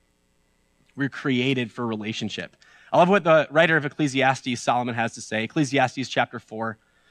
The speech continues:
starting in verse nine, he says this. He says, "Two are better than one because they have a good return for their work. If one falls down, his friend can help him up, but pity the man who falls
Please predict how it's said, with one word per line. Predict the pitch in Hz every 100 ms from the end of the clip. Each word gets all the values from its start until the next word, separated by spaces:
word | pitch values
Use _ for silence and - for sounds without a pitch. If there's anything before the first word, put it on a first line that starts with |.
| _
starting | - 175 185
in | 165
verse | 170 147
nine, | 151 143
he | 147
says | - 135 117
this. | 120 -
He | 151
says, | - 143 - -
"Two | - 190 208 220 233 - _ _
are | 135 139
better | 117 147 156 160 135
than | 131 123
one | 117 117 110 95 - _ _ _ -
because | 156 190
they | 170
have | 185 175
a |
good | 151 165
return | 151 139 160 147 139
for | -
their | 127 113
work. | 113 107 - _ _ _ _ _ _ _
If | 160 151
one | 156 185 214
falls | - 180 175 135
down, | 147 147
his | 147 -
friend | - 147 156
can | 151
help | 127 139 143
him | 123
up, | 110 -
but | 135 -
pity | - 190 226 233
the | 185
man | 156 147 147
who | 143
falls | 131 - 120 107 101 -